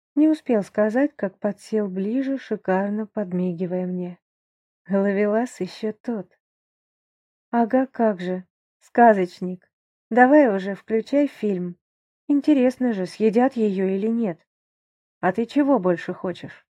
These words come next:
Больше всего Задумалась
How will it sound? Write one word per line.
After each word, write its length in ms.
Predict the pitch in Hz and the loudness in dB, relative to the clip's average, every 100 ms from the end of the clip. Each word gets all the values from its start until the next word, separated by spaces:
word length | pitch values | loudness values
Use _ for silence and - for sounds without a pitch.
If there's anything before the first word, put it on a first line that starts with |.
| _ _ _ _ - | _ _ _ _ -8
Больше 380 | 208 208 - 220 | -6 -6 -8 -12
всего 580 | - 226 214 226 262 - _ _ _ _ _ _ - | -6 -4 -2 -4 -6 -8 _ _ _ _ _ _ -4
Задумалась 880 | 190 208 202 277 285 185 185 - | 0 0 2 -2 -2 -4 -8 -14